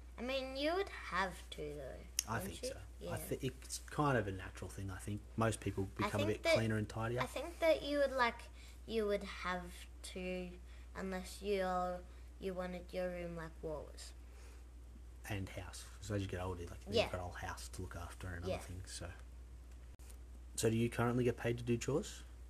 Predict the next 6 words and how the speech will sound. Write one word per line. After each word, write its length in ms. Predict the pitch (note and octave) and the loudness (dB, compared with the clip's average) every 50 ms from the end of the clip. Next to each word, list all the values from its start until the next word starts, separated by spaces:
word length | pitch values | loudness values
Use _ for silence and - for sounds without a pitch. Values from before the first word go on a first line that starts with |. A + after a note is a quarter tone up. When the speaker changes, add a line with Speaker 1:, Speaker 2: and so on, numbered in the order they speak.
| - - - - - - - - - - - | -12 -12 -12 -12 -14 -12 -12 -12 -12 -8 -6
Speaker 1:
I 80 | F#3 F3+ | -2 -2
don't 240 | F#3+ G3 G#3 G3+ E3+ F#3 | 0 0 0 -2 -2 0
really 300 | G#3 G#3+ A3 A3 G#3+ - - | 0 0 0 0 -2 -2 -4
do 160 | F3 F3 F#3 F3+ | -4 -4 -4 -6
chores, 500 | - - D#3+ D#3 D#3 E3 F3 F3+ - - - - - | -6 -4 -2 -2 -2 -2 -4 -4 -6 -8 -8 -6 -2
and 260 | F3 F#3 F#3 F3 | -2 0 0 -2